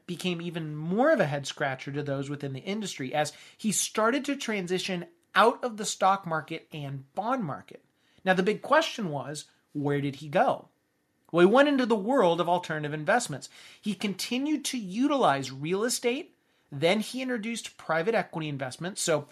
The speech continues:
privately owned businesses or funds that owned privately owned businesses, hedge funds of various sorts, and even angel investing, which is super, super risky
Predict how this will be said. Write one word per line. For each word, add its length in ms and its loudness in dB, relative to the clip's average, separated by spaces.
privately 420 4
owned 200 0
businesses 600 -4
or 220 -6
funds 560 4
that 260 0
owned 380 -6
privately 420 -8
owned 160 -10
businesses, 520 -10
hedge 460 2
funds 480 -2
of 100 -2
various 400 -6
sorts, 560 -8
and 160 -2
even 520 -2
angel 460 -2
investing, 580 -6
which 160 4
is 120 2
super, 480 4
super 280 0
risky 420 -10